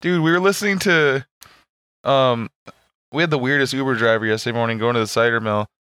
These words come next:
but he was this older black gentleman, and first of all, he was pretty close when he took the ride, but then he just sat in, like, this side street for no reason. And my girlfriend texts him, like, "Are you still coming?" And he responded, "Okay."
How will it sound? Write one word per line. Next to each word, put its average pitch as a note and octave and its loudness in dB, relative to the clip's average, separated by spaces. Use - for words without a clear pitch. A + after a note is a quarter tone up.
but A#2 -4
he C3 -4
was C3+ -2
this B2+ -4
older C#3 0
black A#2+ 0
gentleman, G2+ -4
and G#2+ -4
first D3 -4
of B2 -8
all, A#2 2
he A2+ -2
was A2 -4
pretty G3 -2
close C#3 -2
when B2 -6
he A2+ -4
took C#3 -8
the A#2+ -4
ride, A#2+ 2
but - -4
then D#3+ 2
he F3 0
just C3 -2
sat C3 0
in, A#2 -8
like, G2+ -2
this A2+ -4
side A#2 -2
street F#2+ -6
for B2+ -6
no B2 2
reason. G#2+ -2
And A#2+ -8
my A2+ 0
girlfriend B2+ -2
texts C3+ -2
him, A2 -8
like, G#2 -2
"Are A2 0
you C3 -2
still D#3+ -2
coming?" D3 0
And C3+ -4
he C3 -2
responded, B2 0
"Okay." C#3 -2